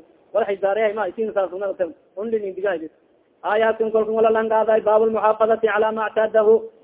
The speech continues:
min al khayri. Qof kuli ka caado waa dadin is ilaalin. Dadkun oo kale naga maanaan ku tam,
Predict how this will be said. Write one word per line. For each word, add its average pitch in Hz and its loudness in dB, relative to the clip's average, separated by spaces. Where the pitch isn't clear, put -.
min 175 0
al 196 2
khayri. 208 4
Qof 196 2
kuli 226 4
ka 208 -4
caado 226 2
waa 208 6
dadin 208 -2
is 202 -4
ilaalin. 180 0
Dadkun 247 2
oo 233 4
kale 214 2
naga 196 2
maanaan 180 -4
ku 175 -8
tam, 190 4